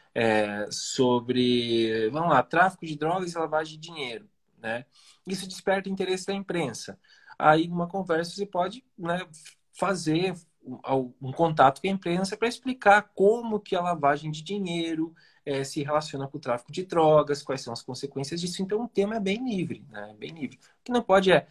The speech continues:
"Fulano de tal, no dia tal, é, cometeu esse crime." Até porque depende de um pronunciamento final do Poder Judiciário. Claro, depois de já ter uma sentença confirmando ou refutando, aí você fica um pouco mais, é, livre pra falar do caso.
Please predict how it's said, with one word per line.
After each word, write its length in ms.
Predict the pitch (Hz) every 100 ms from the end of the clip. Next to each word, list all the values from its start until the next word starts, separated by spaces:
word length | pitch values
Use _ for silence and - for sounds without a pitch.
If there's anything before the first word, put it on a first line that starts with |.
| _
"Fulano 540 | _ 190 180 190 240 233
de 120 | 196
tal, 240 | - 180
no 100 | 196 175
dia 140 | 165
tal, 560 | 165 151 143 180 220 - _ _ _
é, 380 | 143 143 143 143 143
cometeu 560 | 175 185 180 185 185
esse 180 | 202 -
crime." 260 | - 175 131
Até 180 | - 208
porque 300 | 214 214 220
depende 440 | 226 - 208 202
de 80 | 190
um 80 | 196
pronunciamento 720 | 196 190 185 185 151 160 160
final 380 | - 139 127 143
do 80 | 143
Poder 200 | 131 135
Judiciário. 580 | 139 156 151 131 107 101
Claro, 280 | - 190 - _ _ -
depois 320 | 147 - 147
de 60 | 147
já 80 | 147
ter 380 | 151 143 139 - _ _ -
uma 260 | 131 135
sentença 800 | 131 156 147 131 123 156 175 117
confirmando 760 | - 113 - 110 110 143 151 104
ou 40 |
refutando, 680 | 104 117 - 156 123 156 190
aí 180 | 185 185
você 300 | 185 185 185
fica 220 | 196 190
um 100 | 180
pouco 260 | 170 170 175
mais, 360 | 175 180 -
é, 260 | - 156 147
livre 560 | 117 127 135 175 175 160
pra 140 | 151
falar 200 | 151 147
do 80 | 156
caso. 440 | - 123 101 -